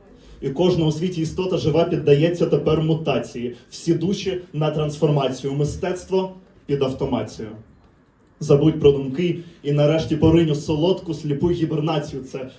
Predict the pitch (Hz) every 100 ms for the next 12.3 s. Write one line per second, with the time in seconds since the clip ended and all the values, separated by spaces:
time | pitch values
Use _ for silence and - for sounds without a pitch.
0 | - - 180 170 160 143 151 - 127 120
1 | 127 147 147 117 - 107 - - - -
2 | - 170 - - - - - - 151 151
3 | 131 - 123 - 147 170 - 120 117 127
4 | 117 120 - 127 139 127 113 113 127 131
5 | 110 - - - - _ _ _ _ _
6 | _ _ - - _ _ _ - 123 -
7 | 143 147 - - - - 170 190 180 151
8 | 151 185 180 143 143 185 175 - 143 170
9 | 143 185 180 - 196 143 180 156 139 139
10 | 160 185 175 170 175 175 143 127 135 190
11 | 240 165 143 156 208 160 139 131 185 240
12 | - 120